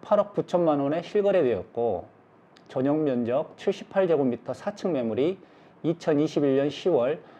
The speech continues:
팔억 원에 실거래된 바 있습니다. 전용 평당가가 삼천삼백팔십만 원에서 삼천육백만 원 정도입니다. 그리고 최근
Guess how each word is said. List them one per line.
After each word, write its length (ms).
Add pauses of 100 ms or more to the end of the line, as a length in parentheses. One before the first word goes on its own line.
(160)
팔억 360
원에 300
실거래된 560
바 100
있습니다. 580 (2000)
전용 420
평당가가 920
삼천삼백팔십만 1300
원에서 520 (460)
삼천육백만 880
원 100
정도입니다. 580 (1400)
그리고 280
최근 560